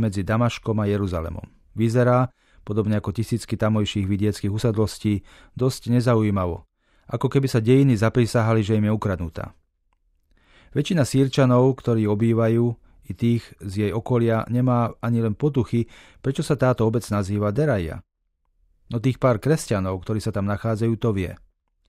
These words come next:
V arabčine slovo Deraja znamená videnie. Niečo sa na tejto ceste z Jeruzalema do Damašku stalo a toto niečo dalo dedinke meno. Je to miesto, kde sa podľa starobilej tradície prenasledovateľ Šavol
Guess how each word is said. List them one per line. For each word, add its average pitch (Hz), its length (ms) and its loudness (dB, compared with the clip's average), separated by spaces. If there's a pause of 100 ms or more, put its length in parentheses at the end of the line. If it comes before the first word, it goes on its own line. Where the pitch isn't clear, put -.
(540)
V 104 80 -6
arabčine 120 560 2
slovo 107 280 0
Deraja 117 520 2
znamená 107 640 0
videnie. 101 640 -2 (1200)
Niečo 135 380 2
sa 160 160 0
na 117 160 2
tejto 127 240 0
ceste 113 400 -4
z 92 180 -2
Jeruzalema 113 460 -2
do 95 160 -4
Damašku 104 800 -4
stalo 95 560 -6 (160)
a 104 160 -8
toto 117 240 -2
niečo 107 500 -2
dalo 113 320 -2
dedinke 104 460 -2
meno. 87 340 -4 (840)
Je 98 160 -8
to 95 80 -6
miesto, 120 500 -2 (460)
kde 120 100 -2
sa 123 140 0
podľa 117 260 0
starobilej 127 460 2
tradície 113 720 -2
prenasledovateľ 107 840 -2
Šavol 135 560 2